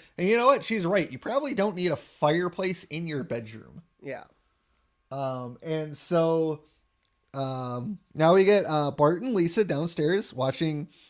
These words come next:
Speaker 1: uh, Itchy and Scratchy. Uh, and they're watching Flamey to the Moon, which was originally in the episode Homer the Heretic, which was season four, episode three.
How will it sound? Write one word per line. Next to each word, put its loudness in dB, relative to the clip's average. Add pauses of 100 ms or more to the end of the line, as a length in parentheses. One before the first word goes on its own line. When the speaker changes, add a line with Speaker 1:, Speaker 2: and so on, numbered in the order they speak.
(160)
Speaker 1:
uh, 2
Itchy -2
and -6
Scratchy. 0 (480)
Uh, 2
and 0
they're 6
watching 4
Flamey 4
to -6
the -2
Moon, -2 (400)
which 2
was 4
originally -2
in -2
the -6
episode -2 (260)
Homer 0
the -4
Heretic, -2
which -6
was -4
season -2
four, -2
episode -4
three. -8